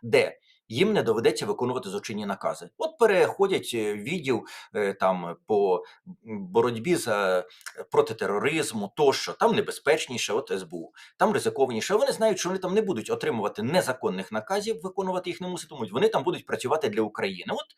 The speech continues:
певні люди відходять туди. Боротися з цією системою всередині цієї системи, на жаль, в Україні поки що неймовірно важко, тому судити людей цих я не беруся.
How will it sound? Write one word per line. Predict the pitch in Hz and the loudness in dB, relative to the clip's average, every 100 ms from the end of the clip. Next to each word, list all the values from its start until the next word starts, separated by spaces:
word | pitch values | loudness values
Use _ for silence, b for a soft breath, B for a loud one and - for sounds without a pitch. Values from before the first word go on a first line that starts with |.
| B B B - | B B B 4
певні | 220 160 | 6 6
люди | 185 175 | 4 2
відходять | 127 - 143 131 - | 0 0 2 2 -2
туди. | 104 87 - b b | -4 -6 -8 b b
Боротися | 139 190 190 147 | 4 6 4 -2
з | |
цією | 175 151 | -2 -4
системою | - - 170 139 123 | -4 -4 -2 0 0
всередині | - 139 143 127 | 0 -2 -2 -4
цієї | 117 131 120 | -4 -4 -4
системи, | 127 - 190 | -6 -4 -2
на | 113 117 | 0 2
жаль, | 139 | 2
в | 104 | -2
Україні | - 139 107 | -8 -8 -6
поки | 123 - | -8 -8
що | - | -4
неймовірно | 110 110 113 117 101 110 | -2 0 0 0 0 0
важко, | 151 - - | 0 -2 -8
тому | 120 | -8
судити | - 101 127 98 | -4 -2 -2 -2
людей | 101 113 | 0 0
цих | 110 92 101 | 0 -6 -4
я | |
не | 98 | -4
беруся. | 82 76 - - | -6 -12 -12 -14